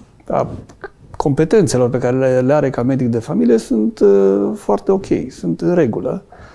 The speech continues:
Treptat însă a început să se extindă într-o zonă în care vorbește foarte mult de mecanisme psihologice, vorbește foarte mult de terapie, psihoterapie, momente, eh, în care, eh,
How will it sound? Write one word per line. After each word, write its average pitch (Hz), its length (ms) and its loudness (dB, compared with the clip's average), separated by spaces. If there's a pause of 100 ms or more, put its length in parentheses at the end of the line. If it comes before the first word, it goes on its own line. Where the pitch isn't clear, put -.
(340)
Treptat 233 480 0
însă 190 680 2
a 170 80 -4
început 170 360 2
să 196 100 2
se 165 160 0
extindă 147 920 2
într-o 139 420 0
zonă 165 380 2
în 156 180 2
care 143 240 0
vorbește 143 540 -2
foarte 156 400 -4
mult 139 300 2
de 143 160 4
mecanisme 131 540 -2
psihologice, 143 960 -4
vorbește 135 360 -4
foarte 143 300 -8
mult 127 180 -6
de 117 80 -4
terapie, 143 760 -4
psihoterapie, 160 920 -2 (720)
momente, 113 680 2 (300)
eh, 156 80 0 (680)
în 165 120 0
care, 190 340 2
eh, 185 280 2